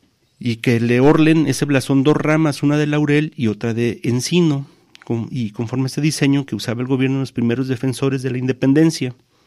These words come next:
El águila de este escudo estaba de frente y con las alas abiertas como si fuera a iniciar un vuelo, con la cabeza viendo hacia la izquierda. En mil ochocientos sesenta y cinco,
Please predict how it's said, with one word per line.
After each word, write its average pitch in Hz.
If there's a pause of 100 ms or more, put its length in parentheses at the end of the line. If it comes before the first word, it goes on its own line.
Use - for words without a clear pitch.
(1200)
El 123
águila 175
de 131
este 147
escudo 147
estaba 123
de 131
frente 156 (100)
y 113
con 117
las 110
alas 123
abiertas 123
como 117
si 110
fuera 117
a -
iniciar 107
un 117
vuelo, 127 (680)
con 107
la 104
cabeza 123 (100)
viendo 113
hacia 110
la 92
izquierda. 92 (2000)
En 120
mil 147
ochocientos 147
sesenta 139
y 139
cinco, 165